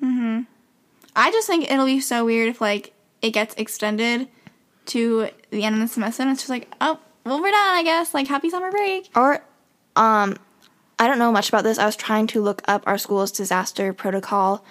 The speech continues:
Speaker 2: um, situation because our lab professor was bringing up how you need at least ten weeks of a class for it to count as, like, even finishing the class.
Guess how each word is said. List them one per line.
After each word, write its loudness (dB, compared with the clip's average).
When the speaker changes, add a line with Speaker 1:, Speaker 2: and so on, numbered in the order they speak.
Speaker 2:
um, 2
situation 0
because -2
our 4
lab 4
professor 0
was 2
bringing 0
up 0
how 0
you 2
need 4
at 2
least -2
ten 0
weeks -2
of -2
a 0
class -2
for -2
it -4
to 0
count -2
as, 0
like, -4
even 2
finishing 0
the -6
class. 0